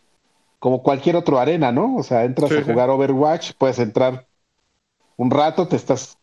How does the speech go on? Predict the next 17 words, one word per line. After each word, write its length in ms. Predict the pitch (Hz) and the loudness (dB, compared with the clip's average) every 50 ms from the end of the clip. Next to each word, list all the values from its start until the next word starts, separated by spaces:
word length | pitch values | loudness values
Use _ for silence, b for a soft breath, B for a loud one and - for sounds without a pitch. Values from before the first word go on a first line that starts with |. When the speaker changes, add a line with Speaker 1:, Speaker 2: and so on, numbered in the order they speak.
| _ - | _ -2
Speaker 1:
ahí, 800 | 92 107 123 127 127 127 120 120 117 110 101 98 95 92 90 90 90 | 0 0 2 2 2 2 2 2 2 0 0 0 -2 -4 -6 -6 -6
este, 680 | 90 85 - _ _ 95 87 87 85 85 85 82 82 - _ _ _ _ _ _ _ _ _ _ _ _ _ _ _ _ b b b b b _ | -6 -8 -8 _ _ -10 -8 -8 -8 -10 -12 -12 -14 -16 _ _ _ _ _ _ _ _ _ _ _ _ _ _ _ _ b b b b b _
haciendo 340 | - 110 - 147 135 147 - | -6 -2 -2 0 0 0 0
corajes 460 | 127 113 131 165 196 196 - 214 - | 2 2 2 2 0 0 -2 -4 -2
porque 260 | - 143 120 - 123 | -2 -4 -2 0 -2
te 140 | 101 123 123 | 0 0 0
ganan 320 | 127 135 135 135 127 117 | 0 0 0 0 0 0
los 160 | 110 107 - - | 0 0 -2 -4
personajes 480 | - 113 98 113 117 131 123 127 120 - | -6 -6 -4 -2 -2 -2 -2 -4 -8 -6
que 100 | - 101 | -8 -6
te 140 | - 104 101 | -4 -4 -2
gustan, 460 | 113 151 185 202 - - - 196 180 | 0 0 0 0 0 0 -2 0 0
porque 260 | 165 151 123 - 113 | -2 -2 0 0 0
nadie 200 | 117 120 120 120 | 0 0 0 -2
escoge 340 | 107 - - 123 110 - 117 | -4 -2 -2 -4 -2 0 -2
al 140 | 104 95 - - | -2 -2 -2 0
healer, 500 | 156 165 170 170 175 175 165 165 - | 0 2 2 2 2 0 0 -2 -8